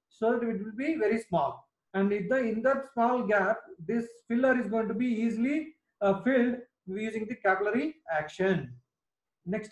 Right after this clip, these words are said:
cleaning of surfaces. So first is bring the two, uh, parts which are going to join together very near to that. I mean, the gap should be maintained very small. And after main, uh, doing this, then we need to clean the surface of the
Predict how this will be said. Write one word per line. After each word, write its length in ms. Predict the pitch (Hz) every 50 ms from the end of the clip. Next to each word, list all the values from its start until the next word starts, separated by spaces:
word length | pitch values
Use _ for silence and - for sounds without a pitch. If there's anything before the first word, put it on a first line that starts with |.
| _ _
cleaning 380 | 233 254 294 302 311 311 294
of 160 | 285 277 269 277
surfaces. 760 | - 202 185 185 - 180 175 - 202 214 208 - - - - - _ _ _ _
So 160 | _ 240 233 226
first 240 | 233 247 240 -
is 160 | 294 294 277 233
bring 300 | 190 214 240 247 269 247
the 260 | 262 277 302 339 330 - - - - _ _ _ _ _ _
two, 120 | 254 262 294
uh, 440 | 294 - 202 214 202 202 196 190
parts 300 | 190 214 220 262 277 269
which 140 | 220 226 -
are 120 | 240 240 -
going 240 | 226 233 233 240
to 60 | 220 185
join 380 | 214 208 214 247 285 262 -
together 500 | - 202 190 233 226 202 220 269 285 - - - - _ _ -
very 460 | 190 190 185 220 226 226 269 285 277
near 360 | 247 208 202 208 220 226 220 220
to 80 | 196
that. 280 | 165 170 151 143 - - - _ _ _ _ _ _ _ -
I 80 | 190 190
mean, 260 | 208 240 262 262 214
the 120 | 220 214
gap 320 | 185 170 202 220 247 247 -
should 180 | 240 214 190
be 80 | 233 240
maintained 440 | 214 208 214 214 208 247 262 262 247
very 360 | 208 202 247 311 359 370 - - - _ _
small. 380 | 185 185 175 156 - - - - _ _ _ -
And 180 | 185 214 226
after 240 | 240 233 233 - 240
main, 300 | 233 220 233 254 262 247
uh, 180 | 220 202 196 190 175 180 196 214 208 196 202 208 196 170 165
doing 260 | 220 240 269 269 254
this, 280 | 208 202 214 233 226 226 175
then 180 | 220 233 226
we 100 | 220 214
need 180 | 214 240 240 202
to 300 | 262 285 311 302 302 - - _ _ _ -
clean 220 | 247 254 277 269
the 80 | 269 254
surface 440 | - 226 208 196 233 233 233 226
of 160 | 226 202 180 185
the 200 | 226 233 240